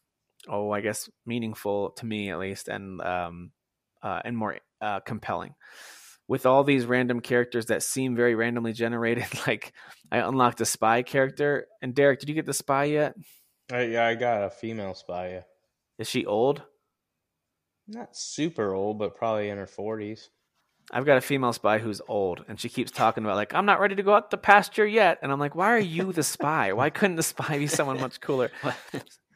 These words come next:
Speaker 1: So I think that stuff is pretty randomized. I don't know
Speaker 3: Yeah.
Speaker 1: for sure.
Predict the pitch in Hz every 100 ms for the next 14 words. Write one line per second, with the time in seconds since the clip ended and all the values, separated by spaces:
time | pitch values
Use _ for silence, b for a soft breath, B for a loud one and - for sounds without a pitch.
0 | _ - 143 - - 202 196 180 180 165
1 | 160 156 - 156 151 139 139 143 139 131
2 | 135 110 120 95 107 120 - - 110 101